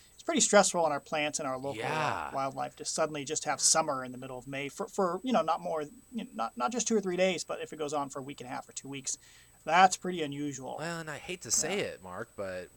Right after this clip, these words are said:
Speaker 2: we've, <sighs> that would elevate fire danger down, down the road. I mean, if we, we've got all this
Speaker 1: It would.
Speaker 2: We've got, everything's so
Speaker 1: Yeah.
Speaker 2: green and lush right now, and all of a sudden we're looking at a stretch of, uh, eighties,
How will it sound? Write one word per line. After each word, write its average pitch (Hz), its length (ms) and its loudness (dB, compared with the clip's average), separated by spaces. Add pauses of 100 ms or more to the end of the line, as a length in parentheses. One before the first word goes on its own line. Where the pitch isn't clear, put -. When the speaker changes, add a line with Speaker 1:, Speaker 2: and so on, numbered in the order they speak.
Speaker 2:
we've, 165 280 -12 (440)
<sighs> - 420 -18
that 151 180 -4
would 160 140 -4
elevate 107 380 -4
fire 117 260 -4
danger 82 300 -14
down, 92 480 -10
down 95 160 -8
the 80 80 -14
road. 80 400 -10 (120)
I 92 40 -20
mean, 95 120 -16
if 92 140 -18
we, 117 160 -10 (480)
we've 113 100 -16
got 117 100 -2
all 110 100 0
this - 420 0
Speaker 1:
It 190 140 -2
would. 165 580 0
Speaker 2:
We've 131 100 -18
got, 143 200 -8 (280)
everything's 156 340 -2
so - 140 4
Speaker 1:
Yeah. 131 120 -4
Speaker 2:
green 120 320 -6
and 127 160 -6
lush 120 300 -2
right 101 200 -4
now, 90 320 -8
and 95 160 -12
all 95 80 -6
of 107 80 -10
a 101 40 -6
sudden 107 280 -4
we're 98 80 -12
looking 104 220 -12
at 92 80 -14
a 90 40 -10
stretch - 360 -8
of, 85 200 -16 (800)
uh, 69 60 -20 (320)
eighties, 95 640 -6